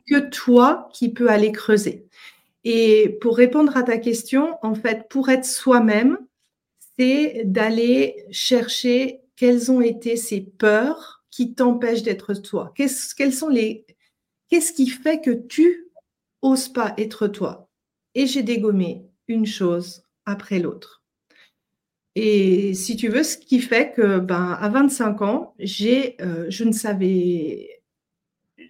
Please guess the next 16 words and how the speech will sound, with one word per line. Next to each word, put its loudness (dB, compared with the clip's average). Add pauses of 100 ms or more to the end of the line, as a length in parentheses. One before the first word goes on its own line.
de -6
ce -6
processus 0
de -4
dix-neuf 2
ans 4
jusqu'à -4
vingt-cinq -2
ans, -2
c'était -2
partir -4
à -2
la -2
découverte -4
de -2
moi, 2